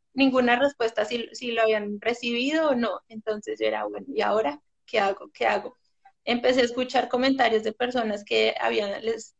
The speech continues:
había tocado esperar dos meses, otros que habían tenido que esperar solo un mes. Así, entonces yo decía, "¿Será que me llega algo? ¿Será que no?". Cuando un día me llegó el correo de,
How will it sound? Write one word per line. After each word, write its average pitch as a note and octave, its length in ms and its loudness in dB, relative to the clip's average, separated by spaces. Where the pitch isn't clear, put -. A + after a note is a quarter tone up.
había A3+ 200 0
tocado A3 280 0
esperar G#3+ 380 0
dos G3+ 180 -2
meses, B3 480 2
otros G#3+ 300 0
que A3+ 100 -4
habían A3 180 -2
tenido G3+ 240 -8
que G#3+ 80 -6
esperar G#3+ 360 -2
solo G3+ 240 -2
un G3 100 -6
mes. B3 420 0
Así, B3 340 2
entonces G#3+ 400 -2
yo A3 80 2
decía, A3 280 0
"¿Será G3+ 260 -4
que A3 120 -6
me B3 160 2
llega G3+ 340 0
algo? B3 280 0
¿Será C4 320 -4
que A3+ 120 -10
no?". G#3+ 220 -12
Cuando B3 340 2
un A#3+ 100 2
día A#3 200 2
me B3 140 2
llegó A3+ 460 2
el A#3+ 320 4
correo B3+ 540 2
de, A3 800 4